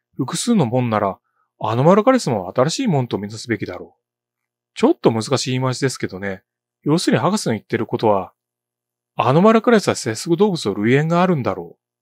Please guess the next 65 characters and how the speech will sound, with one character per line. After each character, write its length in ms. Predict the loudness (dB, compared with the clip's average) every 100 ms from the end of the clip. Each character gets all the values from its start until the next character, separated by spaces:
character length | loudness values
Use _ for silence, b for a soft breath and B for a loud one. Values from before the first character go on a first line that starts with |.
| _ _ _ _ _ _ _ _ _ _ _ _ -2
う。 40 |
で 80 | 0
も、 240 | 0 -6 _ _ -8
節 320 | -4 -2 0
足 80 | 2
動 100 | 4
物 140 | 2
が 80 | -4
複 120 | -4
数 120 | 0
の 100 | 0
グ 120 | 2
ル 100 | 2
ー 40 | 2
プ 80 | 0
だ 240 | -2 -6 -2
と 80 | 0
い 60 |
う 40 | 2
説 240 | -2 -2
が 80 | -2
あ 40 |
る 60 | 0
か 120 | 0
ら、 180 | -2 -4 _ _ _
そ 240 | -4 -2
れ 80 | 0
に 140 | -2
準 180 | 0 0
じ 100 | 2
る 100 | 4
な 100 | 4
ら、 180 | 2 -2 _ _ _ _
ア 140 | -2
ノ 80 | 2
マ 120 | 2
ロ 60 | 4
カ 100 | 2
リ 60 | 2
ス 60 |
の 120 | 0 -4
別 220 | -4 -4
の 100 | -2
独 160 | -2
自 120 | 0 0
の 100 | 0
グ 120 | 0
ル 100 | 0
ー 20 |
プ 60 | -2
で 160 | -8
よ 120 | -12 -10
く 120 | -4
ね？ 280 | -2 -2 -6 _ _ _
ま 160 | -2 -2
あ 40 |
そ 200 | 0 0
う 60 | 0
い 40 |
う 120 | 0 -4
主 100 | -4
張 260 | -2 0
で 80 | -2
す 140 | -4
ね。 260 | -6 -8 -10